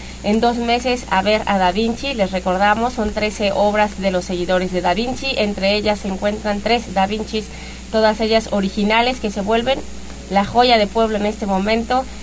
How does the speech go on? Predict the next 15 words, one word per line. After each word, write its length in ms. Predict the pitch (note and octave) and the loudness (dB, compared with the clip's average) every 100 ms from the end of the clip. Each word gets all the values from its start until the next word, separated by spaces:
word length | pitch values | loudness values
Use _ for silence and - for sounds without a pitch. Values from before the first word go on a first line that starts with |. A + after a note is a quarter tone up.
| - - | -10 -2
Un, 240 | G#3+ A3+ A3+ | 2 2 2
un, 260 | A3 A#3 A3+ | 2 4 2
un 220 | A3 A#3+ | 2 4
honor 300 | A#3+ B3 C4 | 6 4 6
para 200 | B3 A3 | 4 4
nosotros 680 | G#3 G3+ A#3 A3+ A3+ - | 0 -2 -2 0 -2 -2
desde 220 | G3 G3 F#3+ | -2 0 0
la 140 | F#3 | 0
universidad 560 | F#3+ F#3 F#3 G3+ G#3 G#3 | 0 0 -2 0 0 0
poder 280 | G3+ G3 G3+ | 2 4 4
haber 200 | G3 G3+ | 4 0
gestado 440 | G#3 G3 G#3+ G3+ | -2 0 2 2
esta 260 | G3+ G3+ F#3 | 0 0 2
gran 180 | G#3 | 2
exposición. 720 | B3+ B3+ G#3 G3 F#3 G3+ G3+ | 0 -2 -4 -4 -2 2 2